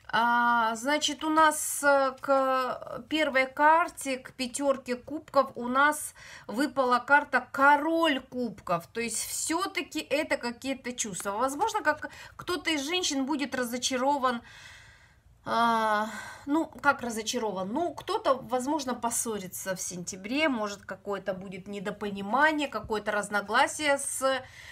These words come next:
вашим мужчиной, король кубков, да, это король, который чувства у нас вызывает, это чувственный король, либо это король,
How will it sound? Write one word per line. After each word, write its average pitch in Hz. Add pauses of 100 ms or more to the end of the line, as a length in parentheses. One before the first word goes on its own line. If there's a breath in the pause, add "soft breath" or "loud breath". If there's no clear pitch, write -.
(160 loud breath)
вашим 254
мужчиной, 247
король 233
кубков, 214
да, 269
это 254
король, 220
который 208
чувства 233
у 214
нас 202
вызывает, 214
это 202
чувственный 226
король, 220
либо 320
это 247
король, 262